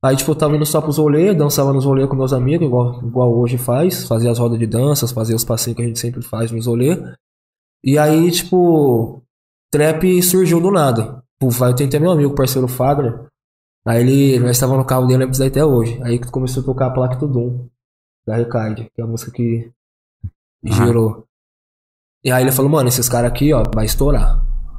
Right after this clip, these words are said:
Speaker 1: Aí eu, "E quem que é esses caras? Nada a ver esses caras aí." <laughs> "Esse cara vai estourar, cê é louco?" Ah, não deu um, não passou, tipo, acho que um mês, estourou os caras.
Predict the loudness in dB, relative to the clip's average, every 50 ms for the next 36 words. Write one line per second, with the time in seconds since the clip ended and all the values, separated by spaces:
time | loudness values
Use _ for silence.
0 | -8 -6 -4 -2 -2 -2 -2 -2 -4 -4 -4 -4 -6 -6 -8 -8 -8 -6 -4 -4
1 | -4 -4 -4 -6 -6 -4 -4 -4 -4 -4 -6 -8 -8 -6 -6 -6 -6 -6 -8 -8
2 | -10 -12 -14 _ _ -2 -2 0 0 0 0 0 -2 -2 -4 -6 -8 -10 -10 -12
3 | -16 -20 _ _ _ _ -2 0 2 2 0 -2 -4 -10 -12 -8 -6 -4 -4 -2
4 | -2 0 0 0 2 2 0 0 0 0 0 0 0 -2 -2 -2 0 0 0 2
5 | 2 2 2 0 -2 -6 -14 -18 _ _ -2 0 0 2 0 0 0 0 0 0
6 | 0 -2 -2 -2 -2 -2 -2 -2 -2 -2 -2 0 0 0 0 0 0 0 0 0
7 | 2 2 0 0 -4 -8 -10 -8 -8 -6 -4 -2 0 2 2 2 2 2 2 0
8 | -2 -4 -6 -8 -8 -8 -4 0 2 2 4 4 2 2 0 -2 -4 -4 -4 -6
9 | -8